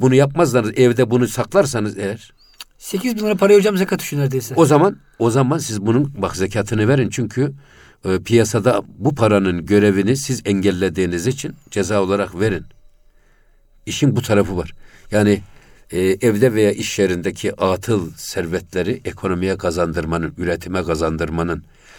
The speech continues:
Speaker 1: insanlara istihdam kapısı açmanın bir yolu bu.
Speaker 2: Hocam şöyle bir de, e, İslam'da ortaklık var. Mesela benim kırk bin liram var. Diyorum ki, "Hocam gelin ortak bir iş yapalım." Belki hocam bu kırk bin lira seneye olacak yüz yirmi bin lira.
Speaker 1: Tabii.
Speaker 2: İşte rast gider, aldığınız arsa, e,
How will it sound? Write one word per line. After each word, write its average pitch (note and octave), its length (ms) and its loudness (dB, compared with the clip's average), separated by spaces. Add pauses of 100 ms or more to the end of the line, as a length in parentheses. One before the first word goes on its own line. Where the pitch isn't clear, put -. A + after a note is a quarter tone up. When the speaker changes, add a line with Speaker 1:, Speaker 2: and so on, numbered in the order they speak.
(300)
Speaker 1:
insanlara G#2 500 2
istihdam D3 600 0
kapısı - 460 -4
açmanın G#2 500 0
bir F#2+ 140 0
yolu F#2+ 300 2
bu. E2 120 -6 (160)
Speaker 2:
Hocam G#3+ 300 0
şöyle A#3 200 2
bir E3+ 60 0
de, D#3 80 4
e, D#3+ 240 -6
İslam'da B3 460 -6
ortaklık A3 520 -2
var. C#3 80 -2
Mesela F#3 380 0
benim G3 240 2 (180)
kırk G#3 220 -6
bin F3 140 -2
liram C#3+ 260 0
var. G#3 260 -4 (380)
Diyorum A3+ 200 0
ki, F3+ 40 0
"Hocam G3 280 2
gelin G3+ 160 2
ortak G3 320 -2
bir G#3 60 -2
iş F#3 140 -4
yapalım." C#3 320 -4
Belki G#3+ 180 2
hocam F#3+ 260 4
bu G3 80 -2
kırk A#3+ 240 -2
bin F#3 120 2
lira G3 120 2
seneye G#3 300 0
olacak G#3+ 280 0 (120)
yüz G3+ 200 0
yirmi A3 180 2
bin D#3 160 2
lira. A#2+ 160 -2 (100)
Speaker 1:
Tabii. G2+ 360 -2
Speaker 2:
İşte - 280 0
rast A3 240 0
gider, E3+ 240 2
aldığınız F#3 440 2
arsa, F#3 560 2 (240)
e, F#3 40 -4